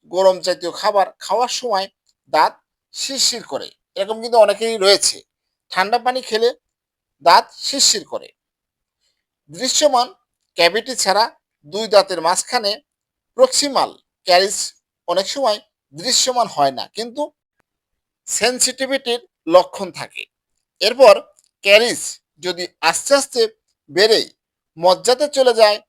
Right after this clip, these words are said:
তখন ব্যথা হয়। চিকিৎসা ও ঝুঁকি। দাঁতে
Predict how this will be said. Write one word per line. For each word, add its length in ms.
তখন 260
ব্যথা 300
হয়। 180
চিকিৎসা 500
ও 20
ঝুঁকি। 400
দাঁতে 280